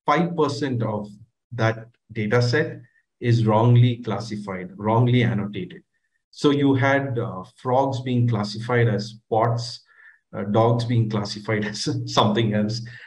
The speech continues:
and a lot more crazier examples, right? Um, so that's one, uh,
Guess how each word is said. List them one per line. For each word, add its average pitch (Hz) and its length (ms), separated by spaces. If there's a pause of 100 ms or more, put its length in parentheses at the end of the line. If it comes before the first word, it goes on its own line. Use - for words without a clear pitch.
(120)
and 107 200
a 104 60
lot 120 260
more 123 180
crazier 107 400
examples, 101 760
right? 104 260 (400)
Um, 104 340
so 147 140
that's 143 260
one, 160 500
uh, 101 440